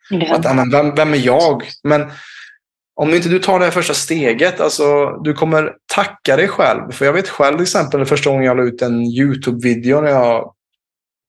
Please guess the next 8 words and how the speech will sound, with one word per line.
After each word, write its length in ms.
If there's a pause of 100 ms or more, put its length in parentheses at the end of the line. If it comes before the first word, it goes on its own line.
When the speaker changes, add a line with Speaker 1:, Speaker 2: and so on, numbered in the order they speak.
Speaker 2:
startade 340
en 80
löpartävling 720
för 280
snart 300
tio 220
år 140
sedan. 280